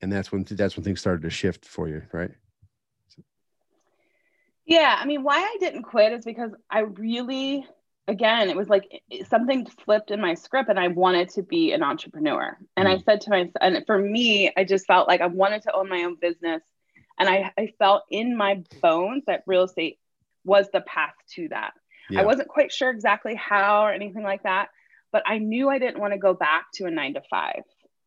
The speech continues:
Speaker 1: Yeah.
Speaker 2: I knew that it was always there, but it's almost like I didn't give myself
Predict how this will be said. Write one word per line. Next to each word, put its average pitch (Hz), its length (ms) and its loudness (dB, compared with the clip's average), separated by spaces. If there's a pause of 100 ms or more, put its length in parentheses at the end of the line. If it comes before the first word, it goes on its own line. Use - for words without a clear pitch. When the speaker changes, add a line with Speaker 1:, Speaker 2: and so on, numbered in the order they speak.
(720)
Speaker 1:
Yeah. 202 100 2
Speaker 2:
I 233 80 6
knew 277 180 4
that 349 100 2
it 311 60 4
was 302 140 0
always 269 260 2
there, 208 300 4
but 269 100 0
it's 196 220 4
almost 285 340 0
like 330 140 -4
I 262 60 -2
didn't 202 380 -4
give 185 140 -4
myself 180 460 0